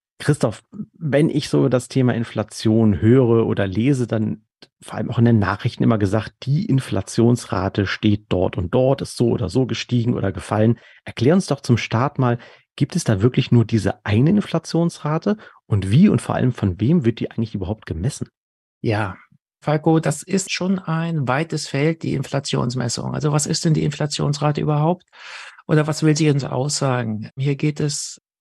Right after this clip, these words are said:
Speaker 2: hauptsächlich dabei, die sogenannte Steigerungsrate der Preise von Gütern und Dienstleistungen gegenüber dem Vorjahr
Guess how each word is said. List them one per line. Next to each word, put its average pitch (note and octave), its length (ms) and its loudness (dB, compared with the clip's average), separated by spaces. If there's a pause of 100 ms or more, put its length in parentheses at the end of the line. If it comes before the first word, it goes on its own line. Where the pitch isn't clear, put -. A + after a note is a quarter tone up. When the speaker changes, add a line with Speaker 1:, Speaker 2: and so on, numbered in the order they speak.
Speaker 2:
hauptsächlich - 520 -8
dabei, D3 800 0 (640)
die D#3 180 2
sogenannte C#3+ 520 0
Steigerungsrate C3+ 1040 -2
der - 140 -4
Preise C3 760 0
von C3 320 0
Gütern C3+ 460 0
und C3 180 -4
Dienstleistungen C#3+ 1040 0
gegenüber C#3 540 4
dem C3+ 180 -2
Vorjahr B2 800 0